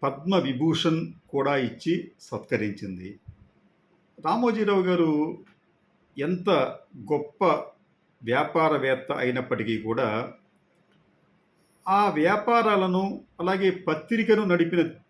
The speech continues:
తీరును కూడా కొంతమంది ప్రశ్నిస్తూ ఉంటారు. ముఖ్యంగా వ్యాపారాలకు సంబంధించి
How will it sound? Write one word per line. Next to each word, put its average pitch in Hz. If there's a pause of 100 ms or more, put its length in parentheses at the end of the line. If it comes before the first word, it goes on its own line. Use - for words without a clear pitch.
(140)
తీరును 180
కూడా 160 (520)
కొంతమంది 156 (440)
ప్రశ్నిస్తూ 151
ఉంటారు. 101 (960)
ముఖ్యంగా 220
వ్యాపారాలకు 214
సంబంధించి 170